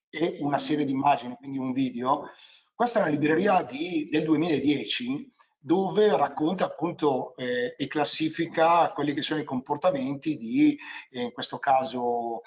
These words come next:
eh, ginnasti, tuffatori, sport, golf, eccetera, eccetera. Eh, la parte che, eh, secondo me è interessante da andare ad analizzare qui è che ovviamente, eh, parliamo del duemiladieci,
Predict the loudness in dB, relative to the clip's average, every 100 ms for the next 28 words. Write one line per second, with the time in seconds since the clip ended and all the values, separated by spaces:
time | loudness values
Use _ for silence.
0 | -18 _ -4 -4 -4 -10 -10 -6 -6 -6
1 | -6 0 4 4 4 2 0 -14 -12 -6
2 | -4 -2 0 0 0 -2 -4 -4 0 2
3 | 4 0 -4 -8 0 2 2 -2 -6 -10
4 | -8 -8 -8 -8 -8 -8 -12 -14 _ -20
5 | _ _ _ -2 0 0 -2 0 2 4
6 | 2 -2 -6 0 0 0 -4 0 0 0
7 | -2 -4 -6 -6 -2 2 2 0 -2 -4
8 | 0 -2 0 -4 0 0 0 -2 -2 0
9 | 0 -2 -2 0 2 0 -6 _ -20 _
10 | _ _ 0 2 2 0 -2 -2 -2 -2
11 | -4 -2 0 2 2 0 -8 -8 -4 -2
12 | -2 -4 -4 -6 -8 _ _ 0 2 0
13 | 0 -2 0 2 2 -2 -6 -6 -6 -12